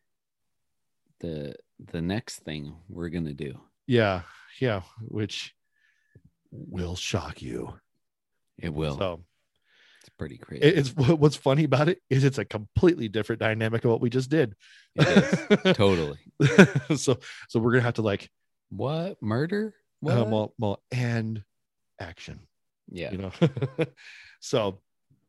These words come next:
Speaker 2: but we wanna thank M S R Arms, uh,
Speaker 1: Yeah.
Speaker 2: for all their support. Um, check them out, M S R arms dot com. Make sure you use offer code W T H five at checkout for five percent off your entire purchase. And of course, Thin Line Brewing,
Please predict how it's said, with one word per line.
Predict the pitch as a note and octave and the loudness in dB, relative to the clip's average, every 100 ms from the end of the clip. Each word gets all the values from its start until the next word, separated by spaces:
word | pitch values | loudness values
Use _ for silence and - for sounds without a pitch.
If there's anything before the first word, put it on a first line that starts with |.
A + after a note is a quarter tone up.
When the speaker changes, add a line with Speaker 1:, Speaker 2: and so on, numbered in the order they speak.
| - - | -20 -2
Speaker 2:
but | A#2+ A#2 | 2 2
we | D#3+ | 2
wanna | F3 F3 | 4 4
thank | C#3+ A#2+ - | 4 2 0
M | A#2 | 0
S | A2+ A2+ | 0 2
R | G2 G2 | 0 0
Arms, | G#2 A2 A#2+ - - _ _ - | -2 -2 -4 -8 -16 _ _ -6
uh, | G#2+ G2+ F#2 F#2 | -4 -4 -4 -8
Speaker 1:
Yeah. | F#2+ - _ _ - | -10 -16 _ _ -8
Speaker 2:
for | A2 G#2 G2+ - | -4 -2 -2 0
all | D3 | 0
their | A#2 G#2 | 2 -2
support. | G2+ - B2+ D3 - _ _ _ _ _ | -4 0 2 2 -4 _ _ _ _ _
Um, | A2+ G#2 G2+ | -4 -4 -4
check | - A2+ | -4 -4
them | A2+ | -2
out, | A2 A2+ | -2 -4
M | - G#2+ | -6 -6
S | G#2 | -4
R | G#2 G2+ | -4 -4
arms | G#2+ G2+ G2+ | -4 -6 -6
dot | G#2 G2 - | -6 -6 -2
com. | E3 F3 F3 - _ _ - | 0 0 -2 -10 _ _ -12
Make | A#2+ | -12
sure | - A#2 | -6 -2
you | A2+ | -2
use | A2 - | -2 -4
offer | G#2 A2 | -6 -6
code | - G2+ F#2+ | -2 -4 -2
W | G2+ G2 | -2 -2
T | G2 G2+ | -4 -4
H | F#2+ - | -4 -6
five | G2 G2 G2+ | -6 -4 -6
at | F#2+ - | -8 -8
checkout | G#2+ G#2+ A2 - | -8 -4 -6 -6
for | G2 | -12
five | - G2 | -8 -6
percent | F#2+ F#2 G2 - | -8 -10 -12 -10
off | F#2+ - | -14 -10
your | A2 G#2+ A#2+ | -6 -6 -8
entire | A#2 - A2 G#2+ | -12 -10 -6 -4
purchase. | G#2+ A2 A2 A#2+ - _ _ _ _ _ _ - | -4 -4 -2 -4 -6 _ _ _ _ _ _ -6
And | A#2 A2 G#2 | -2 -2 -4
of | G2 | -8
course, | - C3 A#2 | 0 2 2
Thin | - B2 | -2 -2
Line | A2+ G#2+ G2 | 0 -4 -4
Brewing, | G#2+ G#2 G#2+ | -4 -4 -8